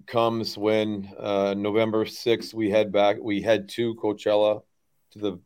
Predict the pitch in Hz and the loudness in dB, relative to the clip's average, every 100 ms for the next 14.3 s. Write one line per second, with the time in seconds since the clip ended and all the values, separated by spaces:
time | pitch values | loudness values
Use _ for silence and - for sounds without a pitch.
0 | _ 104 101 101 104 107 101 110 98 98 | _ -12 -4 2 2 0 -8 -8 -8 -4
1 | 104 98 98 95 87 90 95 107 98 82 | -6 -4 -6 -4 -6 -4 -2 -2 -2 -10
2 | - 95 107 110 110 107 - - _ _ | -6 -4 -2 -2 -2 -2 -2 -8 _ _
3 | - - - 117 113 104 98 95 107 139 | -20 -20 -8 -2 0 0 0 4 6 4
4 | - _ _ _ _ _ - 92 90 92 | 2 _ _ _ _ _ -2 2 2 0
5 | 90 87 - _ _ _ _ _ _ 104 | -4 -12 -18 _ _ _ _ _ _ -2
6 | 98 95 107 107 113 110 110 104 104 98 | 0 4 4 2 4 6 4 2 -2 0
7 | 98 - - 101 104 104 101 95 98 98 | 0 -4 -4 2 2 2 -6 -4 2 4
8 | 101 98 95 87 - 113 104 98 98 _ | 4 0 -8 -10 -6 -4 -4 -6 -12 _
9 | _ _ - 101 98 101 98 104 101 92 | _ _ -6 2 4 4 0 0 0 0
10 | 87 85 101 90 90 92 90 85 95 90 | -4 -10 -4 -2 0 -2 -2 -2 -4 -2
11 | 92 101 101 90 87 90 - 95 87 90 | -2 -2 -6 -10 -8 -8 -4 -2 -2 -4
12 | 85 95 98 98 92 87 92 87 - 98 | -4 -4 -4 -6 -4 -2 -2 -2 -8 -8
13 | 90 90 - 95 101 - 82 - 95 95 | -6 -6 -6 -6 -8 -10 -18 -14 -10 -8
14 | 98 104 101 | -10 -8 -8